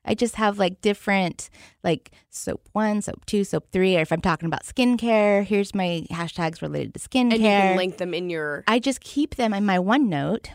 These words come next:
Speaker 1: on the page so that if I'm on my phone, I can access it, copy it, and paste it.
Speaker 2: Cool.
Speaker 1: So I don't have to, like, re-,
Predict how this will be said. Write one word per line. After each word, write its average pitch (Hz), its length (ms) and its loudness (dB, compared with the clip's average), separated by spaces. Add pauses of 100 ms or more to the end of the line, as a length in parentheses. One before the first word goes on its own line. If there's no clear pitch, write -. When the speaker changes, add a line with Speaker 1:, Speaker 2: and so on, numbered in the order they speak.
Speaker 1:
on 190 180 2
the 175 80 0
page 185 560 -2
so - 200 -2
that 196 180 4
if 190 160 -2
I'm 190 120 0
on 233 120 4
my 220 140 0
phone, 175 560 0
I 170 100 -4
can 175 140 -6
access 180 420 -4
it, 175 120 -4
copy 185 420 -2
it, 147 160 -4
and 156 100 -6
paste - 340 -4
it. 139 220 -8
Speaker 2:
Cool. 196 480 2
Speaker 1:
So 208 60 6
I 208 80 6
don't 208 140 2
have 208 200 0
to, 190 80 0
like, 170 260 0
re-, 170 260 0